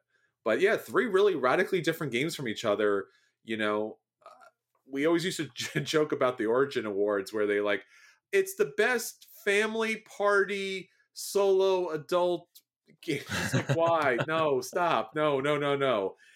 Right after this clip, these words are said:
Speaker 1: And that's what this looks like. It's literally like, "Here's a kid's game that's super overproduced. Here's a Where's Waldo thing," which is literally gi-, look at a giant piece of paper until you find something. Not really a game, more of a game experience.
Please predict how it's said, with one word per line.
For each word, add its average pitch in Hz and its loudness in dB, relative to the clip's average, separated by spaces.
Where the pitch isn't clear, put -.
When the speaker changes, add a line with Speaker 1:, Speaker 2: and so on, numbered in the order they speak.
Speaker 1:
And 131 0
that's 170 0
what 160 -4
this 156 -6
looks 175 -2
like. 92 -2
It's 104 -8
literally 127 2
like, 120 0
"Here's 226 -2
a 233 -4
kid's - -4
game 160 0
that's 131 -4
super 220 -2
overproduced. 190 0
Here's 214 0
a 208 4
Where's 180 2
Waldo 185 2
thing," 147 0
which 139 -2
is 131 -4
literally 160 0
gi-, 107 -16
look 160 -2
at 190 4
a 190 2
giant 185 0
piece 196 -4
of 180 -8
paper 175 0
until 156 -4
you 170 -4
find 175 -2
something. 131 -2
Not 160 -4
really 180 2
a - 0
game, 175 0
more 147 0
of 147 -2
a 143 -4
game 147 -4
experience. 190 0